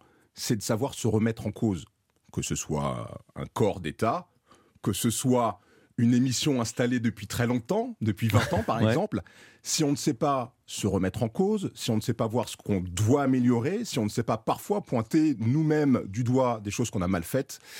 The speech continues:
Speaker 1: eh ben ça, ça finit jamais très bien.
Speaker 2: Mmh.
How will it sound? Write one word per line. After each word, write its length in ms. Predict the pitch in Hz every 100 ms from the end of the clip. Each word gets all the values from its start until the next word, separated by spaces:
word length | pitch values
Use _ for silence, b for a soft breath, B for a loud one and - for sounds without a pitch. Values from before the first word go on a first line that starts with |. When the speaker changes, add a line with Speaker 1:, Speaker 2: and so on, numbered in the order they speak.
| B B B _
Speaker 1:
eh 40 |
ben 120 | - 76
ça, 200 | 78 71
ça 140 | -
finit 280 | - 85 90
jamais 320 | 85 78 78
très 340 | - - 104 82 -
bien. 460 | - 90 113 135 95 _ -
Speaker 2:
Mmh. 120 | 101